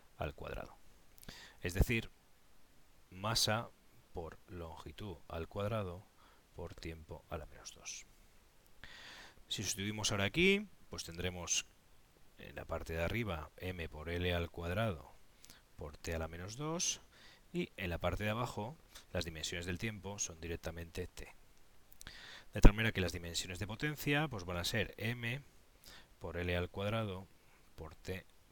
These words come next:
a la menos tres. Bien, ya tenemos las dimensiones de la altura, de la potencia, vamos a calcular las del peso específico. El peso específico no es más que el peso dividido el volumen. El peso es una fuerza,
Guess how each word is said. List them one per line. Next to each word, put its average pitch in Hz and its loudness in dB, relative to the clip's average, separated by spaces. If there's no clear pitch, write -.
a 87 -2
la 85 -4
menos 78 -12
tres. - -6
Bien, 117 4
ya 120 10
tenemos 127 10
las 120 12
dimensiones 110 6
de 107 4
la 113 10
altura, 185 8
de 165 10
la 113 8
potencia, 165 6
vamos 107 0
a 104 0
calcular 104 4
las 123 6
del 98 2
peso - -4
específico. 87 -6
El 98 -2
peso 127 -2
específico 165 0
no 110 -6
es 123 -2
más 147 4
que 98 0
el 87 2
peso 165 2
dividido 92 -2
el 92 2
volumen. 82 -6
El 95 4
peso - 6
es - 0
una 107 0
fuerza, 185 8